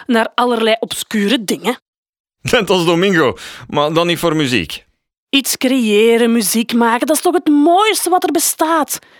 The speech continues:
Speaker 1: Jullie hebben samen toch al zoveel meegemaakt.
Speaker 2: Dat klopt, dat klopt. In het begin, hè, lachte de toekomst ons toe. Zo stond ik ooit Bas om de hals op te warmen in een parochiezaal en plots stapte Francis Black daar voorbij.
Speaker 1: De leadgitarist van de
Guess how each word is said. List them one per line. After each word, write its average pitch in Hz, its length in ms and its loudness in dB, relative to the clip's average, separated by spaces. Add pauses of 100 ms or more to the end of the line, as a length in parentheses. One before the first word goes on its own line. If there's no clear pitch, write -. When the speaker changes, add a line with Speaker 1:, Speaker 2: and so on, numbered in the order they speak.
(180)
Speaker 1:
Jullie 233 240 2
hebben 240 180 2
samen 240 340 0
toch 233 140 0
al 240 100 0
zoveel 233 720 0
meegemaakt. 214 960 0 (420)
Speaker 2:
Dat 156 180 0
klopt, 127 260 -4
dat 160 160 -2
klopt. - 320 -6 (160)
In 123 100 -2
het 139 80 0
begin, 156 220 2
hè, 180 100 0 (100)
lachte 147 320 -2
de 160 160 -2
toekomst 247 480 -4
ons 214 200 -4
toe. 123 300 -2 (440)
Zo 151 180 0
stond 233 300 -2
ik 311 140 -2
ooit 269 280 0 (220)
Bas 214 300 0
om 175 140 0
de 156 60 0
hals 175 320 0
op 220 160 0
te 185 100 -2
warmen 185 400 2 (300)
in 143 120 -2
een 143 140 -4
parochiezaal 214 720 0
en 151 160 -2
plots 269 220 -4
stapte 240 300 0
Francis 208 460 -2
Black 285 300 -2
daar 175 140 0
voorbij. 113 460 -4 (160)
Speaker 1:
De - 140 -6
leadgitarist 208 800 -2
van 208 120 -2
de 175 100 -4